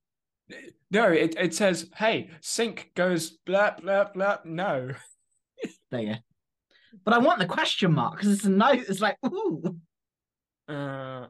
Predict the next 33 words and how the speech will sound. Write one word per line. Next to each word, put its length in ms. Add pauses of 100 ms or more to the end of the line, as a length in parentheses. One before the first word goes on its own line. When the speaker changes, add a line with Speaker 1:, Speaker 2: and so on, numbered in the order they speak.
(180)
Speaker 1:
oh, 200
okay. 260 (300)
I, 80
I 20
Speaker 2:
Yeah. 160
Speaker 1:
can 100
bring 160
the 60
file 240
back 200
up 120
now. 80
Yeah, 200
no, 320
a 60
sync 300
was 120
just 220
like, 240
"Oh, 240 (180)
there's 160
something 400
wrong 220
with 180
this 220
file. 480
There's 200
a 40
question 480
mark 280
in 80
the 100
heading, 400